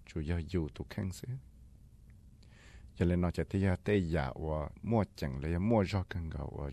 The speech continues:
rong phô nó tao, sẽ chỉ xía là giả chỉ tao, nếu tụi như Vincent.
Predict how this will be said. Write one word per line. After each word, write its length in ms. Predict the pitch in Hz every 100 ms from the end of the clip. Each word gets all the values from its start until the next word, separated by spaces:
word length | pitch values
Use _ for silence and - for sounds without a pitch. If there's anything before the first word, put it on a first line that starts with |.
| -
rong 200 | 80 80
phô 280 | - - 76
nó 140 | 78
tao, 360 | - 80 78 82 - -
sẽ 200 | - 87 90
chỉ 160 | - 69
xía 300 | - 107 113 - - -
là 180 | 80
giả 240 | 73 80 64
chỉ 160 | - 64 -
tao, 220 | 76 73
nếu 120 | 71 -
tụi 100 | 90 90
như 120 | 90
Vincent. 580 | - 76 73 - 62